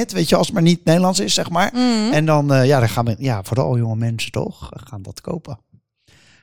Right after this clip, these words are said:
Speaker 1: Dus, ehm, wil jij nog een spelletje spelen met mij?
Speaker 2: Een challenge?
Speaker 1: Een challenge,
Speaker 2: Kom
Speaker 1: ja.
Speaker 2: maar door.
Speaker 1: Ehm, ik noem er één en dan moet je, nou, die jellyfruits hebben we net gehad. Ik noem er één.
Speaker 2: Jij noemt een snoepsoort?
Speaker 1: En dan moet jij zeggen wat het is en waar het vandaan komt.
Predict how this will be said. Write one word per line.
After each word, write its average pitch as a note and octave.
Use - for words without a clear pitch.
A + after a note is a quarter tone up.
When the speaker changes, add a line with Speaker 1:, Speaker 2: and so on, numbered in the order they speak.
Speaker 1:
Dus, A#2
ehm, A#2
wil C3+
jij F3+
nog F#3+
een E3+
spelletje C3+
spelen G#2+
met G2+
mij? F#2+
Speaker 2:
Een G#3+
challenge? C#4
Speaker 1:
Een C3+
challenge, G#2
Speaker 2:
Kom -
Speaker 1:
ja. -
Speaker 2:
maar B3
door. F#3+
Speaker 1:
Ehm, C3
ik F3+
noem F3+
er F#3+
één F#3+
en F#3+
dan D3
moet C3+
je, -
nou, A2
die G#2+
jellyfruits D3
hebben A2
we G#2+
net G2+
gehad. C3+
Ik -
noem F#3
er G3
één. A#3
Speaker 2:
Jij B3+
noemt C#4+
een D4
snoepsoort? E4+
Speaker 1:
En C#3
dan C3
moet B2+
jij F3
zeggen E3
wat C3+
het D3+
is G3
en D3+
waar C#3
het C3+
vandaan F#2
komt. -